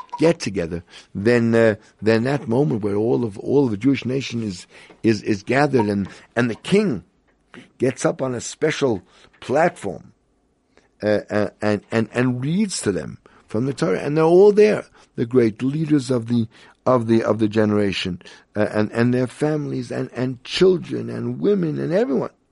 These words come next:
right? The, and, and of course, the king is the most honored of them all, and he stands, he would read from the Torah and from the whole nation, and therefore that would arou-, that would, uh,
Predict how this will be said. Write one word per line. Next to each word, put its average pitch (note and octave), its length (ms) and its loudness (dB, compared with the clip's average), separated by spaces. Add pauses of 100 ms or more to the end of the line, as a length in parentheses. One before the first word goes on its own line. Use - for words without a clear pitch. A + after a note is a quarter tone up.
(380)
right? - 220 -8
The, C3 160 -2
and, A2+ 200 -4
and A#2+ 180 0
of A2+ 120 -6
course, C3 260 -8
the - 160 -10
king B3 320 -4
is B2 140 -6
the B2+ 180 0 (300)
most C#3 280 4
honored G3+ 340 2
of F3+ 100 2
them F#3 200 6
all, A3 320 4 (300)
and B2 160 0
he F#3 100 0
stands, G3 500 -2
he A#3 260 2
would G3+ 200 0
read A#3+ 400 0 (500)
from C#3+ 180 -2
the D#3 80 0
Torah F3+ 340 2
and G3+ 120 -6
from D#3 180 -4
the D3+ 80 -4
whole D3 160 -2
nation, F#3 400 -6 (880)
and A2+ 160 2
therefore C#3 380 0
that B2+ 240 -6
would A#2+ 240 -6 (280)
arou-, A#2+ 520 2
that A2 120 -4
would, G#2+ 220 -4
uh, G2+ 340 0